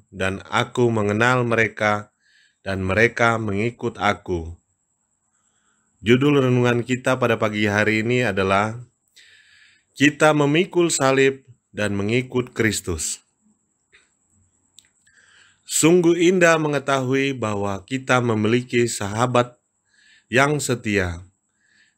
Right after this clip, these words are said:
Dia yang akan memberikan kepada kita karakter yang mulia dan tinggi,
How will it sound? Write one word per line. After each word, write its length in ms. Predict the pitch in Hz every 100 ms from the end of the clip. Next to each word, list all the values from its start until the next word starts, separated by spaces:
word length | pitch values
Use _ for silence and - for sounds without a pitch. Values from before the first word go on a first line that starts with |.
| _
Dia 720 | 92 95 120 123 123 127 127 123 _ _
yang 240 | 98 104 113
akan 480 | 131 147 147 135 127
memberikan 880 | 117 110 139 135 139 139 139 131 _ _ _ _ _
kepada 320 | 104 117 123 123
kita 640 | 156 151 143 135 135 127 - -
karakter 640 | 120 147 - - 143 139
yang 240 | 131 120
mulia 720 | 117 113 120 127 127 127 127 - _
dan 320 | 101 113 104
tinggi, 480 | 113 104 90 82 82